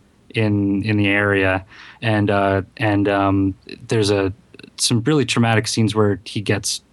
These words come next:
messed up pretty bad, and they, and they cut the word fag into the back of his head, and she says, "Let me go get the clippers," and, you know, she, you know, he assumes that he, uh, she's gonna clean up his hair and, and fix this,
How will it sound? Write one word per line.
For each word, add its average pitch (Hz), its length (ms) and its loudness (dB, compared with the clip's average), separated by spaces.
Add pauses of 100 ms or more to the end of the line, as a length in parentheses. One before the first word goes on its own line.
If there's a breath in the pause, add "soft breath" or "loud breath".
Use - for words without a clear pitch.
(140)
messed 117 320 0
up 113 120 0
pretty 107 180 2
bad, 104 300 2
and 98 140 2
they, 95 240 0
and 101 160 0
they 98 80 0
cut 107 240 -2
the 107 80 2
word 98 240 2
fag 101 480 0
into 95 200 0
the 101 60 2
back 95 320 0
of 98 80 0
his 92 160 -2
head, 95 400 0 (640 loud breath)
and 104 600 0
she - 140 2
says, 101 240 -2
"Let 104 100 2
me 101 60 4
go 101 120 0
get 107 160 0
the - 60 -2
clippers," 98 800 0 (100)
and, 98 480 2
you 104 60 2
know, 95 280 2 (300)
she, - 220 -2 (200)
you 127 120 0
know, 101 100 2
he 107 260 0
assumes 110 400 2
that 98 120 0 (220)
he, 127 240 -8
uh, 85 200 -8
she's 120 240 2
gonna 107 180 2
clean 110 320 0
up 98 140 0
his 95 160 0
hair 117 360 2
and, 98 200 2
and 104 160 -2
fix - 300 -2
this, 104 300 -2